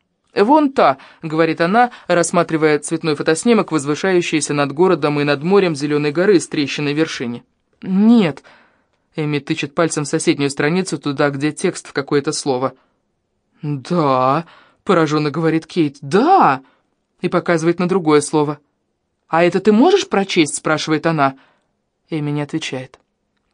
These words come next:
Кейт упирает палец в еще одно слово. «А это можешь прочесть?» Эми встает. «Ну как же ты можешь прочесть одно единственное слово?» спрашивает Кейт.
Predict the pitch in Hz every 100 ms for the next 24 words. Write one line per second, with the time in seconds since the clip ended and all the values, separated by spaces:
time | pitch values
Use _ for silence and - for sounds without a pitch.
0 | _ _ _ _ _ - 165 147 143 151
1 | 147 - 156 151 170 170 233 143 143 -
2 | 147 135 139 _ _ _ - 156 139 135
3 | 156 180 202 254 339 320 - 143 - -
4 | _ _ _ _ _ _ - 156 143 -
5 | 165 139 135 - _ _ _ _ _ _
6 | _ _ _ - 160 - 254 233 226 277
7 | 247 - - _ _ _ 202 262 269 262
8 | 262 262 311 - 262 262 311 311 320 339
9 | 370 370 254 147 143 - 151 - 196 202
10 | 147 113